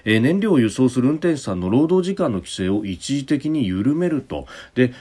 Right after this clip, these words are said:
えー、パイプライン止まっちゃってるんで、これはもうタンクローリーをですね、えー、人海戦術でガンガン使うしかないと。で、その陸上での輸送の動きを支援をするということです。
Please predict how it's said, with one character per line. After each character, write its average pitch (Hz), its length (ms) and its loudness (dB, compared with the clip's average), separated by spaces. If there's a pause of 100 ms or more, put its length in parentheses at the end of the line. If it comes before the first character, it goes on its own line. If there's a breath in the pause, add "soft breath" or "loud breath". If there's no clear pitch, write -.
え 104 120 -2
ー、 101 40 -2
パ 131 120 0
イ 139 40 -2
プ 165 80 -2
ラ 165 80 2
イ 127 60 0
ン - 20 -12
止 98 100 -6
ま 117 100 0
っ 120 40 -2
ち 131 100 -6
ゃ 131 40 -2
っ - 20 -12
て 143 140 -4
る 139 60 -2
ん 90 140 -4
で、 85 160 -4
こ 110 120 -4
れ 123 80 2
は 123 40 2
も 113 100 -2
う - 20 -14
タ 123 140 -6
ン 147 100 -6
ク 165 100 -4
ロ 175 140 0
ー 151 40 2
リ 113 100 0
ー 82 100 -4
を 71 40 -10
で 69 120 -14
す - 100 -16
ね、 82 240 -8 (220 loud breath)
え 85 640 -2
ー、 - 20 -10
人 104 140 -4
海 120 120 0
戦 127 140 -2
術 95 160 -8
で - 100 -10
ガ 120 120 -4
ン 117 60 -4
ガ 98 40 -4
ン 87 60 -8
使 98 180 -8
う 90 60 -6
し - 80 -14
か 80 80 -14
な 76 120 -12
い 67 100 -16
と。 - 100 -20 (320 loud breath)
で、 127 260 4
そ 127 160 -4
の 127 320 4
陸 110 220 -4
上 131 180 4
で 151 80 -4
の 135 120 0
輸 98 100 0
送 101 180 -4
の 90 140 -2
動 95 100 -4
き 104 120 -4
を 92 60 0
支 107 220 -4
援 87 240 -4
を - 80 -4
す - 160 -10
る 82 80 -8
と 73 260 -12
い 87 60 -8
う 90 80 -4
こ 82 140 -12
と - 80 -14
で - 80 -16
す。 - 160 -18